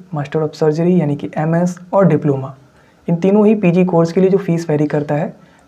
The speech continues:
पैंतालीस हज़ार रुपये से लेकर के पैंसठ हज़ार रुपये per year, Annual fees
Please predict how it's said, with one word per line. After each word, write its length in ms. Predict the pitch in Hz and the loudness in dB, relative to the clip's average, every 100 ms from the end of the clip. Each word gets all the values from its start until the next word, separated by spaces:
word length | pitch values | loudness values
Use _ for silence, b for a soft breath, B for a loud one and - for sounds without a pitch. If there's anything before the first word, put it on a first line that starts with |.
| - | -4
पैंतालीस 420 | 165 170 190 214 | -2 2 2 4
हज़ार 180 | 175 175 | 2 2
रुपये 220 | 175 180 | 2 2
से 100 | 180 | 0
लेकर 280 | 160 147 143 | 0 -2 -4
के 120 | 165 214 - _ _ | -4 -6 -8 _ _
पैंसठ 340 | - 170 214 185 | -2 0 0 0
हज़ार 220 | 156 151 | 2 2
रुपये 260 | 151 147 202 - - _ _ _ _ _ - | 2 0 -2 -2 -20 _ _ _ _ _ 0
per 140 | 214 | 2
year, 360 | 233 165 139 131 - - _ - | 2 0 -2 -4 -10 -20 _ -2
Annual 240 | 170 190 | 2 4
fees 320 | 185 175 170 | 4 0 0